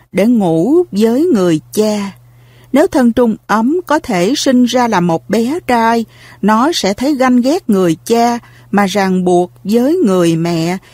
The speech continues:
và cố gắng để ngủ với mẹ. Bị kích động bởi lòng ham muốn như thế, nó đi theo cha mẹ bất kỳ nơi nào.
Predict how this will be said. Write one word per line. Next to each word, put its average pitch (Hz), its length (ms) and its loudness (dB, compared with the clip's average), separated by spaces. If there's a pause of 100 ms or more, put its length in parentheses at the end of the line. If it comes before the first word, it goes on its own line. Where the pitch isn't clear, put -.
(140)
và 185 140 0
cố 262 240 0
gắng 254 320 0
để 180 160 2
ngủ 208 500 0 (160)
với 254 220 2
mẹ. 165 460 -2 (760)
Bị 180 160 0
kích - 260 -4
động 175 360 0 (220)
bởi 202 140 0
lòng 202 220 0
ham 214 280 2
muốn 240 240 2
như 233 240 2
thế, 240 440 -4 (400)
nó 294 100 2
đi 269 160 0
theo 262 260 -2
cha 247 280 -2
mẹ 175 380 0
bất 262 300 -2
kỳ 165 340 2
nơi 233 220 2
nào. 165 440 -4